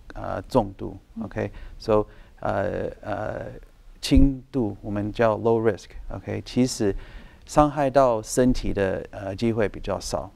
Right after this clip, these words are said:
Speaker 2: 嗯。
Speaker 1: 它又长得比较慢，所以，呃，我们，呃，呃，有些方法去治疗，可是又有一个方法就是，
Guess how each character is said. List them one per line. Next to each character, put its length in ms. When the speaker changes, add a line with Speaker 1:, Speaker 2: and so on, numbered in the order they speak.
Speaker 2:
嗯。 180
Speaker 1:
它 220
又 160
长 200
得 140
比 80
较 220
慢， 280
所 240
以， 220
呃， 220
我 100
们， 440
呃， 400
呃， 240
有 220
些 180
方 240
法 220
去 160
治 240
疗， 260
可 160
是 200
又 120
有 160
一 80
个 140
方 200
法 180
就 120
是， 300